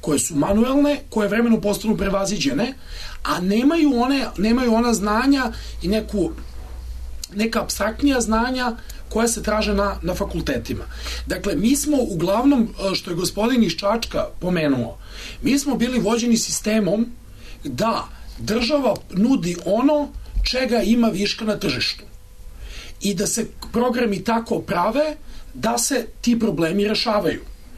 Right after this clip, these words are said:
I to je dodatno usložnjavalo probleme. Tako da, sa te strane, e, vi-, problemi visokog obrazovanja i problemi zapošljivosti imaju koren malo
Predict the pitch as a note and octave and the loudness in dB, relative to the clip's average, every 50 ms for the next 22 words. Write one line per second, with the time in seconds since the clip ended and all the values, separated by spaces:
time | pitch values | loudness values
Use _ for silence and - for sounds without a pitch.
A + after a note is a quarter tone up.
0 | - - - - - - - B3+ C#4 - - - A#3+ C4 C4+ C#4 B3+ B3 A#3+ - | -16 -14 -14 -12 -12 -8 -4 -2 -2 -2 0 0 0 2 2 2 2 0 0 0
1 | - E3+ G3 A3 - D4 D4 - - C#4 B3 B3 A#3+ A3+ A#3 - - - - F#3+ | 0 0 0 2 2 0 0 2 2 2 4 4 4 2 2 0 -6 -8 -4 -2
2 | F#3 - G3 F#3+ E3+ D3+ F3 F#3+ G3 G3 G3+ G#3+ A3 A3 A3 A3 G#3 F#3+ - - | -2 -2 0 -2 -2 0 0 2 2 2 4 4 4 4 4 2 2 0 -4 -10
3 | - - G#3 G#3 G3+ E3+ F#3 D#3+ - C3 A2+ - - - - - - - - - | -6 -2 0 0 2 2 2 2 2 2 -2 -6 -10 -14 -14 -14 -14 -14 -12 -14
4 | - - - - - - - - A#3 A3+ - D4+ B3+ C4+ A#3+ G#3+ - - - - | -12 -12 -12 -12 -12 -8 -4 -2 -2 0 2 2 2 2 2 0 -2 -4 -10 -14
5 | - - - - - G#3+ - - C4+ D4+ D4 - - C#4+ C4+ C#4 C#4+ C#4 A3+ A3 | -14 -8 -6 -6 -6 -4 0 2 2 2 2 2 0 2 2 2 2 2 0 -2
6 | - - - G#3 G3+ G3 F#3+ F#3+ - - D#3 - D3+ G#3+ A3+ A3+ - G#3 F#3+ E3 | -6 -4 -2 0 0 0 0 -2 -4 -4 -2 0 2 2 2 2 0 0 0 0
7 | G3+ A3+ C4 C#4 A#3+ A3+ A#3+ - - - B3+ G#3+ A#3 F#3+ G#3 G#3 F3 F#3+ G3+ G3+ | 2 4 4 6 6 6 4 2 0 -4 0 0 2 2 2 2 2 2 2 2
8 | G#3+ A#3 A#3 A3 - - F3+ E3+ E3 G3+ G#3+ A3+ A#3 A#3 A3+ - - - - - | 4 4 4 4 4 2 0 0 2 4 4 6 6 6 4 2 -2 -8 -14 -14
9 | - - - - - - - - F3+ D#3+ - G3 G#3+ - - D4+ C#4 - C#3 - | -12 -12 -10 -10 -8 -6 -4 -4 -2 -2 0 0 0 0 0 0 0 2 0 0
10 | - - A3 A#3+ A#3+ A#3+ - - - - - - - - - C#3+ E3 G#3+ A3+ A3+ | 0 0 2 2 2 0 -6 -12 -12 -12 -10 -10 -8 0 2 4 4 6 6 4
11 | G#3 - - G#3 G#3 G#3+ G#3+ F#3 D3 C#3 C3+ C3+ D3 E3 E3+ E3+ - | 4 4 2 2 2 2 2 4 4 4 4 4 2 2 0 -2 -4